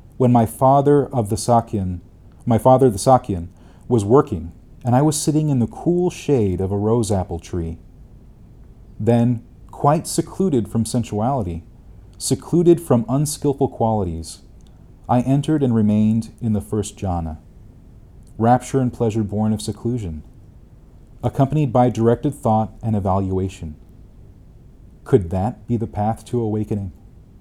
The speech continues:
Then there was the consciousness following on that memory. "That is the path to awakening," I thought. So why am I afraid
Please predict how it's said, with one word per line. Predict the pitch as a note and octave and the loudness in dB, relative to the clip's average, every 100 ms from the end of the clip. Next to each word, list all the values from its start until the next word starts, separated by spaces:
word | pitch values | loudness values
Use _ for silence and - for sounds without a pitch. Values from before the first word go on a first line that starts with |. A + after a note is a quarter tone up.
| - - - - - - - - - - - - - - - - - - | -20 -20 -20 -20 -20 -20 -20 -20 -20 -20 -20 -20 -20 -20 -20 -20 -20 0
Then | B2+ C3 | 2 6
there | C3 | 6
was | B2+ C3 C3 - | 6 4 2 0
the | B2 | -6
consciousness | - - C3 D3 C#3 - C#3 - - - | -6 -4 -2 -2 -6 -4 -6 -8 -14 -18
following | - - C3+ C#3+ C#3 C#3+ C#3+ - | -12 -4 -2 0 0 -2 -4 -2
on | A#2+ C3 A#2+ | 2 2 2
that | A2+ A2+ | 0 0
memory. | A2+ A#2 A2 D#2+ - - - - - - - - - - - - - - - | 0 0 0 -4 -10 -20 -20 -20 -20 -20 -20 -20 -20 -20 -20 -20 -20 -20 -10
"That | F#2+ G#2+ F#2+ - - - | 2 2 2 -6 -20 -12
is | G#2+ G2 | -8 -6
the | F#2+ | -6
path | A2 F#2 - | -2 -4 -4
to | - | -4
awakening," | G2+ A2 A#2 F#2+ E2 | -2 -2 -2 -4 -4
I | D#2+ | -8
thought. | - E2 - - - - - - - - - - - - - - - - - - - | -8 -10 -10 -18 -20 -20 -20 -20 -20 -20 -20 -20 -20 -20 -20 -20 -20 -20 -20 -20 -14
So | - D3+ | 2 2
why | C#3+ B2 B2 C3+ E3 F3 - | 4 0 -2 -2 -2 -2 -2
am | C3+ C#3 | -2 0
I | C#3 | 0
afraid | C3+ C3+ - - C3+ D#3+ E3+ E3+ | -2 -6 -10 -2 2 4 4 2